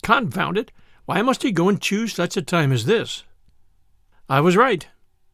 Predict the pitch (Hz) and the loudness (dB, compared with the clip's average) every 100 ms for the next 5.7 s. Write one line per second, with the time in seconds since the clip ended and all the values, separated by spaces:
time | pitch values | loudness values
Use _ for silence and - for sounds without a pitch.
0 | _ _ - - 165 208 240 226 208 139 | _ _ -20 -2 2 2 2 0 0 -2
1 | 110 - 135 180 208 151 - _ _ 170 | -6 -8 -2 2 2 2 -4 _ _ 0
2 | 165 196 - - 277 247 247 220 - 208 | 2 2 0 -2 0 0 -2 -4 0 0
3 | 190 127 127 139 - - 160 - 196 226 | 2 -2 -8 -10 -14 -8 -8 -4 -2 -4
4 | - 185 143 135 - _ _ 170 151 131 | -4 -4 -4 -6 -16 _ _ -6 -4 -2
5 | 180 240 254 233 135 135 139 | -2 0 0 0 0 0 -4